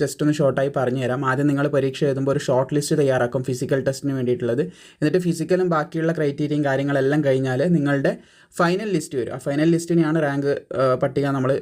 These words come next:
ചുരുക്കത്തിൽ പറയുന്നത്. അപ്പോൾ അതിൽ നിന്നായിരിക്കും ഉദ്യോഗാർത്ഥികളെ മാർക്കിൻ്റെ അടിസ്ഥാനത്തിലൊക്കെ സെലക്ട് ചെയ്ത്, സെലക്ട് ചെയ്ത്, ആ, നിയമന, ആ,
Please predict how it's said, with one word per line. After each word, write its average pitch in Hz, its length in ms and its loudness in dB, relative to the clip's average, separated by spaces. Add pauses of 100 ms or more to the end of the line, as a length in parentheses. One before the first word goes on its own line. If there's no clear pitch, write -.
(140)
ചുരുക്കത്തിൽ 143 380 -2
പറയുന്നത്. 127 340 0 (280)
അപ്പോൾ 180 200 0
അതിൽ 180 200 -2
നിന്നായിരിക്കും 180 500 -2
ഉദ്യോഗാർത്ഥികളെ 147 720 -2
മാർക്കിൻ്റെ 135 380 0
അടിസ്ഥാനത്തിലൊക്കെ 127 760 -4
സെലക്ട് 139 280 -2
ചെയ്ത്, 135 200 0
സെലക്ട് 127 280 -4
ചെയ്ത്, 127 160 2 (420)
ആ, 131 80 0 (240)
നിയമന, 143 320 2 (320)
ആ, 127 60 -4